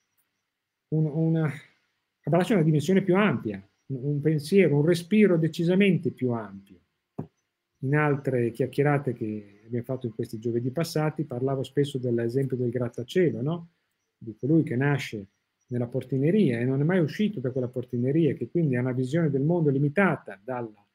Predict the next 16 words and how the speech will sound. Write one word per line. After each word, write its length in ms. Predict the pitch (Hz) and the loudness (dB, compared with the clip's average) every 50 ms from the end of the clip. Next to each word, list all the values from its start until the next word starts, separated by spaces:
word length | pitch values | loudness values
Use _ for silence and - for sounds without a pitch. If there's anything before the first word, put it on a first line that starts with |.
| _ _ | _ _
cornice 560 | _ - 123 120 131 190 220 190 - - 120 | _ -10 -6 0 2 4 4 4 4 0 -4
della 180 | 107 113 113 110 | -8 -8 -10 -8
finestra 480 | - 135 139 151 151 127 151 - - | -4 -2 0 0 0 0 -4 -6 -12
che 160 | 101 _ 135 131 | -10 _ -6 -6
ha 180 | 123 117 107 101 | -6 -6 -10 _
nella, 200 | 107 107 104 - _ | -12 -14 -14 -14 _
nel 300 | _ 110 107 101 107 107 _ | _ -16 -16 -14 -14 -18 _
suo 160 | - - 123 | -8 -6 -4
mono 260 | 131 143 139 117 110 | -2 -2 -2 -2 -4
locale, 580 | 120 135 131 - 131 113 104 117 139 175 170 _ _ _ _ _ _ _ _ _ | -6 -6 -4 -6 -6 -6 -4 -6 -6 -6 -6 _ _ _ _ _ _ _ _ _
ma 80 | _ 117 | _ -20
se 140 | - - 143 | -12 -6 0
questo 260 | 175 208 202 196 135 | 0 0 0 0 -2
poi 220 | - 175 175 147 | 0 0 0 2
viene 240 | 117 127 131 127 123 | 2 2 0 0 -2
portato, 640 | 127 139 139 - _ 165 160 143 123 - - 101 98 | -4 -6 -8 -2 _ 0 0 0 -2 -4 -10 -16 -16